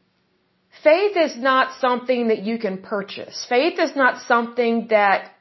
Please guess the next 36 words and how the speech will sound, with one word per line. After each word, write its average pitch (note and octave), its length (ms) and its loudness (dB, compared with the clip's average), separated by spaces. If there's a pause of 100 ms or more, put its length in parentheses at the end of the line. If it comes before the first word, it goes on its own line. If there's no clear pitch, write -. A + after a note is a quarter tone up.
(100)
that G3+ 200 -2 (100)
you C4 100 -2
can G#3 240 -2
measure. C4 420 4
"Oh, B3 120 4
I've C4+ 220 2
got B3+ 300 4
a - 20 -12
gallon C4+ 380 2
of C#4 140 -4
faith, C4 360 0
I A#3 140 2
need B3+ 120 -2
to A#3+ 140 -2
fill A3 200 2
her G#3 140 2
up." F3 200 2
Or, A3 140 2
"I've - 180 2
got A#3 240 4
twenty-two D4+ 460 -6
gallons C4+ 320 -2
of A#3+ 80 -4
faith, B3+ 280 0 (540)
I'm D4 280 4
good D#4 180 0
to C4 80 -4
go A#3+ 260 2
for A#3+ 120 -2
the A3+ 180 0
next - 240 -4
six - 260 -4
months." F#3+ 400 -4 (1900)
You B3+ 120 2
know, A#3+ 120 0 (120)
faith, F4 320 4